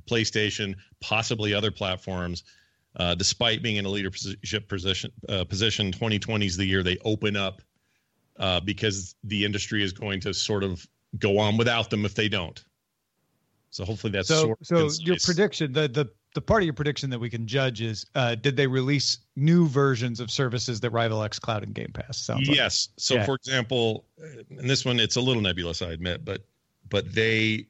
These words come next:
Speaker 1: you know, when it comes to Game Pass, for example, Game Pass is arguably the best value in gaming.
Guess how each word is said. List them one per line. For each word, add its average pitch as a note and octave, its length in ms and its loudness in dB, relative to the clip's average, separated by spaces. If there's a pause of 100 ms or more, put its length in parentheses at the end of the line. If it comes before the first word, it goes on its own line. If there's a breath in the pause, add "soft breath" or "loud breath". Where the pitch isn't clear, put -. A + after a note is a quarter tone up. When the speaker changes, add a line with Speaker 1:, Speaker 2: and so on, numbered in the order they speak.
Speaker 1:
you A#2+ 80 -6
know, E2+ 120 -4
when G#2 160 -2
it A#2 80 -6
comes B2+ 260 -2
to A#2+ 100 -4
Game G2+ 220 0
Pass, E2+ 240 -6
for F#2 140 -8
example, E2+ 500 -8 (480)
Game A2+ 220 0
Pass G2+ 440 0
is F2+ 600 -4
arguably A2 460 -2
the F#2+ 60 -2
best F#2 240 0
value F2+ 340 -2
in F2 80 -4
gaming. D#2+ 440 -6